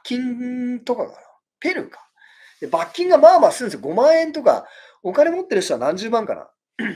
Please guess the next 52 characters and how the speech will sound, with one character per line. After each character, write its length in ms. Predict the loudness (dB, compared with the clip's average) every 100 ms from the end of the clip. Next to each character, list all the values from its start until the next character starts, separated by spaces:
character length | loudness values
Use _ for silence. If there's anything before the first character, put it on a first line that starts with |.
| -14 _ -12
<laughs> 300 | -10 -10 -8
っ 40 |
て 80 | -4
い 200 | -2 -2
う 200 | -8 -12
の 120 | -6
が 80 | -4
あ 40 | -4
っ 120 | -2
て、 220 | -2 -2 -10 -20 -6
あ 100 | -6
の、 120 | 0
大 140 | 2 2
統 120 | 0
領 80 | -4
選 160 | -4
挙 140 | -4 -6
と 100 | -6
か 80 |
の 60 | -8
投 120 | -8
票 60 | -8
率 120 | -10
が 80 | -12
九 160 | -8 -8
十 100 | -8
八 200 | -10 0
パ 100 | 0
ー 40 |
と 80 | 0
か 60 | -10
な 40 |
ん 40 |
で 60 | _
す 40 |
よ。 60 | _ -20 _ _ _ _ _ _ -20 -20 -20 _ _
っ 20 |
て 60 | -8
い 20 |
う 40 | -8
の 80 | -4
が 280 | -6 -2
あ 80 | -2
る 80 | -2
ん 40 |
で 60 | -8
す 80 | -14
け 80 | -12
ど、 280 | -10 -12 _ _ _ _ _ _ _ _ _ _ _ _ _
い 120 | -4
や 500 | -2 -2 -4 -4
ー、 80 | -6